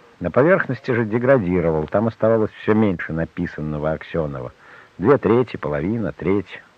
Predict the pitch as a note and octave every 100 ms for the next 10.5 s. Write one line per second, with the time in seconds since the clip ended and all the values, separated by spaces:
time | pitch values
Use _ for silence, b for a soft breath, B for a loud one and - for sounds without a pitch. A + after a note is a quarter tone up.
0 | _ - G2 - D#2 C#2+ D#2+ D2+ - -
1 | - B B B B B - F#2+ C3+ A#2
2 | F#2 F2+ F2+ G#2+ B2 - G2 F#2+ G#2+ G2+
3 | A2+ G2+ G2 E2+ - F2 E2+ A#2+ A2+ -
4 | B B B - F#2+ C3 A#2 A2+ G2+ F#2
5 | F#2 A2 - G2+ - G2+ F#2 G2 A2+ G2+
6 | F#2+ - F2 F2 F#2 F2+ F2 - G2 F2
7 | D#2 D#2+ E2 D2+ - - B2 B2 B B
8 | B B - - F#2+ F#2 B2 B2+ G2+ E2+
9 | G2 A#2+ A2 - - G#2+ A2 F2+ E2 E2+
10 | F2+ G2 D#2 D#2